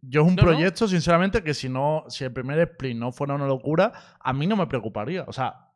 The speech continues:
Speaker 1: porque me parece un proyecto a medio y largo plazo.
Speaker 2: Pe-,
Speaker 1: Entonces,
Speaker 2: pe-,
Speaker 1: claro.
Speaker 2: lo que te digo es, eh, o sea, lo que te digo es, para Neil es el, es el proyecto que determina si sigue o no. Para Neil y para Weber, para el cuerpo técnico.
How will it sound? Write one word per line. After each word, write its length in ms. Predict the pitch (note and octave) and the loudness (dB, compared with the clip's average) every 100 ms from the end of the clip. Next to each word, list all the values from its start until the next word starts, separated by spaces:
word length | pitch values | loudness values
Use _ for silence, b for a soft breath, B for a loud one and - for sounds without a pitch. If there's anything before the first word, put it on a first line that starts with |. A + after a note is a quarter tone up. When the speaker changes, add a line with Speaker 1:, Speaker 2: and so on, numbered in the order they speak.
| _ | _
Speaker 1:
porque 260 | B2 A2+ | -12 -8
me 180 | A#2 A#2 | -6 -6
parece 260 | G#2+ A2 B2+ | -6 -8 -6
un 60 | |
proyecto 320 | B2+ C3 C3 | -6 -6 -4
a 40 | D#3 | -4
medio 220 | D3 D#3 | -4 -2
y 20 | |
largo 280 | C#3 A2+ G2 | -2 -4 -6
plazo. 400 | A#2 C#3 - _ _ _ _ _ | -6 -8 -10 _ _ _ _ _
Speaker 2:
Pe-, 100 | F3+ | -10
Speaker 1:
Entonces, 260 | A2 B2+ | -6 -4
Speaker 2:
pe-, 60 | E3 | -2
Speaker 1:
claro. 220 | D3 C#3 | 0 0
Speaker 2:
lo 160 | F3+ E3+ | -2 -4
que 80 | F3 | -4
te 120 | F#3 | -4
digo 200 | A3 B3 | -2 -2
es, 300 | D#3+ D3 - _ _ _ | -4 -6 -14 _ _ _
eh, 160 | - - | -18 -12
o 40 | |
sea, 360 | F3+ F3 C3+ - _ _ | -6 -4 -6 -12 _ _
lo 200 | - E3+ | -8 -6
que 60 | E3+ | -4
te 120 | G3 | -4
digo 180 | A3 A3 | -4 -2
es, 160 | D#3 - _ | -4 -8 _
para 280 | F3+ F3+ E3+ | -4 -4 -4
Neil 440 | E3+ A3 D4 F4 _ _ _ _ _ | -4 -4 -6 -10 _ _ _ _ _
es 200 | F3+ F3+ | -10 -4
el, 220 | G#3 F#3+ F3+ | -4 -4 -4
es 200 | F3+ - | -6 -4
el 400 | G3+ G3 F3+ F3 | -4 -4 -4 -6
proyecto 560 | - E3 E3 G#3 - | -6 -6 -4 -6 -6
que 140 | A#3 F3+ | -6 -4
determina 800 | D#3+ D#3+ D3+ D3 E3+ G#3+ C4+ - _ _ _ _ _ _ _ _ _ _ _ _ | -4 -4 -4 -4 -4 -4 -6 -12 _ _ _ _ _ _ _ _ _ _ _ _
si 240 | - E3+ | -8 -6
sigue 320 | - G3 G#3 | -4 -4 -2
o 100 | G3+ | -2
no. 260 | D3+ C#3+ - _ _ _ _ _ _ _ _ | -4 -6 -10 _ _ _ _ _ _ _ _
Para 240 | D3 D3 | -6 -4
Neil 200 | D3 E3+ | -2 -2
y 40 | G3 | -2
para 220 | F#3 C#3 | -2 -2
Weber, 320 | D#3+ D3+ B2 | -2 -4 -4
para 160 | C3 C3 | -6 -6
el 120 | C3 | -6
cuerpo 280 | D3+ D3+ D#3+ | -6 -6 -6
técnico. 440 | D3+ C#3+ A2+ A2+ | -6 -6 -10 -16